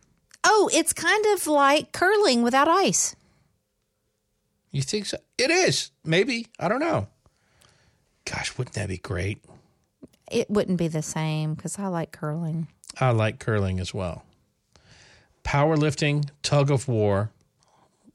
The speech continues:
Speaker 2: Love it. Then air sports, fin swimming. What is air, wh-
Speaker 1: Again, click the hyperlink.
Speaker 2: Okay, hang on. We gotta see what air sports is, ladies and gentlemen. Uh, let's see. Canopy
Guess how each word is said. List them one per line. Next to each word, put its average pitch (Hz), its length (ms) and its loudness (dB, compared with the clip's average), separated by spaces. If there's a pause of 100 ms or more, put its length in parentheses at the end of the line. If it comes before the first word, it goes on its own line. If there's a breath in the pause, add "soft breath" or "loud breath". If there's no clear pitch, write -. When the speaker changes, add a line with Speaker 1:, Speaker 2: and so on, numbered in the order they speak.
(120)
Speaker 2:
Love 98 440 -6
it. 78 240 -8 (1120 soft breath)
Then 131 260 0 (100)
air 156 200 0
sports, - 680 -4 (140)
fin 208 500 0
swimming. 226 500 -2
What 151 180 0
is 143 180 0
air, - 180 -8
wh- 196 220 -14 (560 soft breath)
Speaker 1:
Again, 208 400 0
click 196 240 -6
the 196 100 -6
hyperlink. 156 580 -6
Speaker 2:
Okay, 117 260 -2
hang 127 200 0
on. 98 140 0
We 117 100 0
gotta 113 180 0
see - 160 0
what 110 180 -2
air 123 160 2
sports 104 440 -2
is, 98 400 -2
ladies 110 340 -2
and 113 100 -4
gentlemen. 104 400 -4 (1900 loud breath)
Uh, 123 500 4
let's 139 160 -2
see. 104 260 0 (240)
Canopy 143 560 0